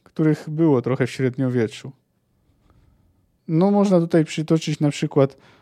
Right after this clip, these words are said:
zakon szpitala Najświętszej Maryi Panny Domu Niemieckiego w Jerozolimie. Chodzi tu o znanych nam dobrze krzyżaków. Generalnie były to zakony, które początkowo miały chronić pielgrzymów,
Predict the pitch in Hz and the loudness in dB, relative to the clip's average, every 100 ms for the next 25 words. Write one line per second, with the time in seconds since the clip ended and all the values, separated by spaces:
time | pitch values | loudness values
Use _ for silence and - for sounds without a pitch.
0 | _ _ _ 170 202 190 160 - 180 180 | _ _ _ 6 6 4 2 -4 -4 4
1 | 180 165 151 147 - - 170 160 - 156 | 6 6 4 2 0 0 0 0 0 2
2 | 156 156 151 147 - 151 160 156 143 151 | 4 4 4 2 4 4 4 2 4 4
3 | 151 147 147 143 - 156 135 135 139 139 | 4 4 4 2 0 -2 2 4 4 4
4 | 135 139 131 117 110 131 - _ _ _ | 2 2 2 -2 -4 -8 -16 _ _ _
5 | _ _ _ _ _ _ _ _ _ _ | _ _ _ _ _ _ _ _ _ _
6 | _ _ _ _ _ _ - 202 190 208 | _ _ _ _ _ _ 0 2 2 4
7 | 165 160 180 175 165 - 151 143 156 143 | 4 4 4 4 2 2 2 4 4 4
8 | 135 - 147 131 113 - - - - _ | -2 0 0 2 0 -2 -16 -20 -20 _
9 | _ _ _ _ _ _ _ _ _ _ | _ _ _ _ _ _ _ _ _ _
10 | _ _ _ _ 190 226 262 285 240 208 | _ _ _ _ 2 4 6 8 6 6
11 | 175 185 175 180 175 180 - 185 160 - | 4 4 4 4 6 4 4 2 2 2
12 | 160 165 160 170 160 185 160 151 151 147 | 0 0 0 0 0 2 4 4 6 4
13 | - 170 160 151 - 139 139 147 151 147 | 2 2 2 0 0 0 0 2 4 4
14 | 143 - | 2 -2